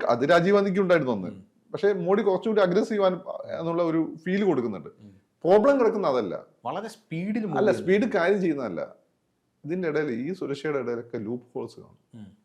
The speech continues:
Speaker 1: ഇത് മുതലെടുക്കാൻ സി ഐ എക്ക് അറിയാം.
Speaker 2: ഉം, ഉം.
Speaker 1: പിന്നെ ആകെപ്പാടെ ഒരു ഗുണം എന്ന് വെച്ചാൽ മൊസാദ് നമ്മളെ കൂടെ ഉണ്ട് എന്നുള്ളതാണ്.
Speaker 2: ഉം.
Speaker 1: പക്ഷേ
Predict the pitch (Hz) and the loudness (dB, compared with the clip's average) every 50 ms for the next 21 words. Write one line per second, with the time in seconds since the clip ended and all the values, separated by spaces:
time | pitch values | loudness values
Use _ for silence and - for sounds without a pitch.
0 | _ _ _ _ _ _ _ _ _ _ _ _ _ _ _ _ _ _ _ _ | _ _ _ _ _ _ _ _ _ _ _ _ _ _ _ _ _ _ _ _
1 | _ - 147 180 208 196 156 143 147 147 139 113 - - 120 127 - - 107 101 | _ -6 -4 -2 -2 0 0 0 0 0 0 -2 -4 -6 -10 -10 -8 -8 -6 -6
2 | 104 104 101 98 - - - - - - _ _ _ _ _ - 110 104 95 - | -6 -6 -8 -10 -12 -16 -18 -18 -20 -20 _ _ _ _ _ -20 -18 -18 -18 -18
3 | - 98 92 - _ - 107 107 110 113 120 147 180 220 220 226 220 208 208 196 | -20 -20 -20 -18 _ -10 -6 -4 -2 0 0 2 2 2 2 2 2 2 2 0
4 | 160 147 151 151 147 123 110 - 135 131 113 110 110 - 147 165 175 165 151 120 | 0 -2 -4 -6 -6 -8 -8 -8 -8 -6 -6 -8 -8 -6 -6 -6 -6 -6 -8 -8
5 | 110 110 110 95 85 82 78 76 - - - - _ - 110 104 95 95 - - | -6 -6 -6 -6 -6 -8 -12 -14 -16 -20 -20 -20 _ -20 -18 -16 -16 -18 -18 -18
6 | _ - 110 - | _ -14 -12 -10